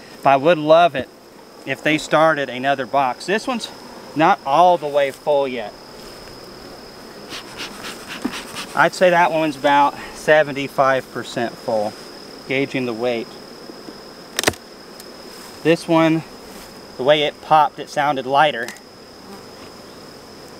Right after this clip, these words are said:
Yeah, it is a little bit lighter. So they've still got some room in those two boxes, and they should have some room down in here to draw some combs.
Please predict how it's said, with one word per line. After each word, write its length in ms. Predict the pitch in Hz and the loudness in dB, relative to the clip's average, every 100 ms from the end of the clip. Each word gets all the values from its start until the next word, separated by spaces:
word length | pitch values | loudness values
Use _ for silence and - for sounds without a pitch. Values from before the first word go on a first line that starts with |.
| - - - - - - - - - - - - - - - - - - - - - - - - - - - - - | -20 -20 -20 -20 -20 -20 -20 -20 -20 -20 -20 -20 -20 -20 -12 -12 -12 -18 -20 -20 -20 -18 -18 -18 -20 -20 -20 -20 -8
Yeah, 220 | 117 117 | 2 2
it 60 | 127 | 4
is 200 | 127 135 | 0 0
a 60 | |
little 160 | 131 123 | -2 0
bit 120 | 117 | -2
lighter. 300 | 110 117 113 | -2 -2 -2
So 100 | 196 | -2
they've 100 | 254 | -4
still 160 | - 254 | -2 0
got 200 | 214 - | 2 2
some 280 | 185 180 | 0 0
room 200 | 165 165 | 0 -2
in 60 | 151 | 0
those 180 | 143 135 | 0 -2
two 180 | - 156 | -4 0
boxes, 640 | 143 131 127 139 139 - - - - - - - - | 2 2 0 -6 -8 -8 -14 -20 -20 -20 -20 -20 -8
and 100 | 139 | -2
they 80 | 143 | -2
should 220 | - 240 | 0 0
have 200 | 190 180 | 2 0
some 240 | - 160 | -2 -4
room 300 | 147 147 151 | 2 4 4
down 180 | 147 147 | 4 2
in 100 | 139 | 2
here 180 | 120 170 | 0 0
to 60 | 139 | 0
draw 260 | 139 139 | 4 4
some 180 | 139 131 | 4 -2
combs. 540 | 120 175 160 131 123 | -6 0 0 0 -4